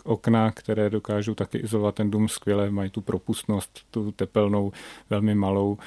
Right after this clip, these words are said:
dokážeme si to teplo izolovat. Musíme se,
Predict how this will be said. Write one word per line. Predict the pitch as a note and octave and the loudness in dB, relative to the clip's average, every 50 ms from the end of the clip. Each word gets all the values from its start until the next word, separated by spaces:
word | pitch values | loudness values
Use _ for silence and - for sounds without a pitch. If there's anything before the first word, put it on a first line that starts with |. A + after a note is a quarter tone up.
| - - - - | -18 -20 -10 -8
dokážeme | - - - A2 G#2+ G2+ G#2+ A2 G#2+ G2+ | -8 -4 0 2 2 2 2 0 0 0
si | - - - | -2 -4 -4
to | - A2 | -4 -2
teplo | - G#2+ - - A#2 - - | -2 -2 -2 -2 -2 0 0
izolovat. | G2+ G2 A2 G#2 G#2 G2+ G#2 G2+ - - | 0 2 4 4 6 4 4 2 2 -2
Musíme | A2 A2 - - B2 A#2 A2+ A2+ | -4 -4 0 4 6 6 6 6
se, | - - - A#2+ A#2 A2+ G#2+ | 4 4 4 6 6 6 6